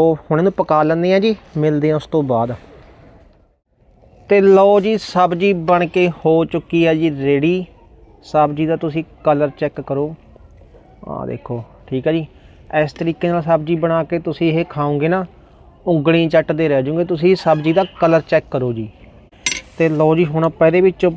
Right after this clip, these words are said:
ਪਾਉਂਦੇ ਹਾਂ ਜੀ ਬਰੀਕ ਕੱਟਿਆ ਹੋਇਆ ਹਰਾ ਧਨੀਆ। ਤੇ ਲਓ ਜੀ, ਇਸ ਤਰੀਕੇ ਨਾਲ ਤੁਸੀਂ ਇਹ ਸਰਦੀਆਂ ਦੇ ਵਿੱਚ ਜਿਹੜੀ ਇਹ ਐਲੋਵੇਰਾ ਦੀ ਜਾਣੀ ਕਿ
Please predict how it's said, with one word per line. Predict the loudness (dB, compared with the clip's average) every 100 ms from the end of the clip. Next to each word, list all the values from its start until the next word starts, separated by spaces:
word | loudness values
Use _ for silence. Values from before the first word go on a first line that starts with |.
| 0
ਪਾਉਂਦੇ | 0 2 0 0 0
ਹਾਂ | 2
ਜੀ | 2 2
ਬਰੀਕ | 0 -4 2 2 2 -2
ਕੱਟਿਆ | -4 0 0
ਹੋਇਆ | 2 -2 -2 -4
ਹਰਾ | -4 -2 -2
ਧਨੀਆ। | -2 -2 -2 -2 -4 -10 -20 -20 -20 -20 -20 -20 -20 -20 -20 -6
ਤੇ | -4
ਲਓ | 2 2 2
ਜੀ, | 0 -4 -4 0
ਇਸ | 0 0
ਤਰੀਕੇ | -2 0 0 0
ਨਾਲ | 0
ਤੁਸੀਂ | -2 -2 -2 0
ਇਹ | 2 2
ਸਰਦੀਆਂ | 2 -2 0 -2 0
ਦੇ |
ਵਿੱਚ | 0 0 0 0 -2 -16 -20 -20 -20 -20 -10
ਜਿਹੜੀ | -2 0 4 4
ਇਹ | 4 2
ਐਲੋਵੇਰਾ | 2 2 2 2 2
ਦੀ | 2 2
ਜਾਣੀ | 0 0
ਕਿ | 4 2